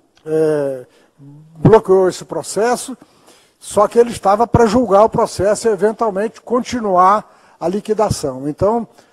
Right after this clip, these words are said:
nós já estamos fazendo gestões com o T C U pra que ele interrompa esse processo,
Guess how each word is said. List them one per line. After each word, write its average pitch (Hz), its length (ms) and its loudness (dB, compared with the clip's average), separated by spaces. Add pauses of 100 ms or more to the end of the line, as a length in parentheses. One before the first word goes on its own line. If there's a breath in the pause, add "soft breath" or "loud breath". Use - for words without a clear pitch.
(200 soft breath)
nós 190 260 0
já 202 140 2
estamos - 420 2
fazendo 196 640 -2
gestões 185 720 -2 (380 soft breath)
com 180 140 -10
o 165 80 -6
T 180 160 0
C 165 160 -2
U 202 360 4 (480 soft breath)
pra 185 140 -2
que - 140 0
ele 214 160 0
interrompa 226 640 4
esse - 140 0
processo, 180 640 -4